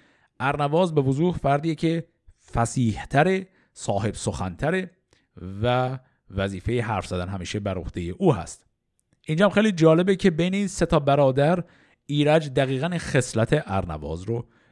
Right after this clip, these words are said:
داشت. دیدیم که کل اتفاقی که برای ایرج افتاد ناشی از این بود که حاضر نشد لشکر بکشه و مقابله به مثل کنه علیه دو برادرش، بلکه گفت: «من می‌رم حرف می‌زنم.»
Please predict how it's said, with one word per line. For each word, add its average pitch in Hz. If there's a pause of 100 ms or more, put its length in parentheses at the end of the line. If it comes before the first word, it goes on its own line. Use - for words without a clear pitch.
(180)
داشت. 117 (440)
دیدیم 165
که 190 (380)
کل 214
اتفاقی 175
که 185
برای 139
ایرج 113 (100)
افتاد 156
ناشی 135
از 147
این 175
بود 175
که 156
حاضر 135
نشد 165 (160)
لشکر 131
بکشه 117
و 104
مقابله 117
به 113
مثل 220
کنه 135
علیه 101
دو 101
برادرش، 92 (240)
بلکه 175
گفت: 214
«من 226
می‌رم 226
حرف 240
می‌زنم.» 101